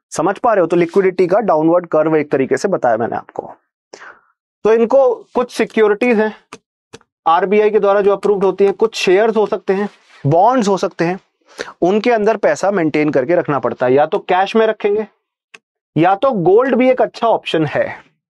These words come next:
ठीक है, गोल्ड भी काफी लिक्विड होता है,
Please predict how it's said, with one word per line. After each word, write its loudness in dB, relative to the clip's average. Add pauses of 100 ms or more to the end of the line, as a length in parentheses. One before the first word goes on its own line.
(600)
ठीक -2
है, -2
गोल्ड 0
भी 0
काफी -2
लिक्विड 0
होता -2
है, -4